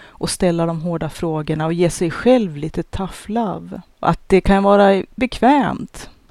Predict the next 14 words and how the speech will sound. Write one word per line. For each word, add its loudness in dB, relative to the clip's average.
att -2
slippa -8
hålla -2
i 0
rorkulten. -8
Det 4
är 6
bekvämt 2
att -6
låta -6
andra -6
bestämma -6
åt -10
en, -6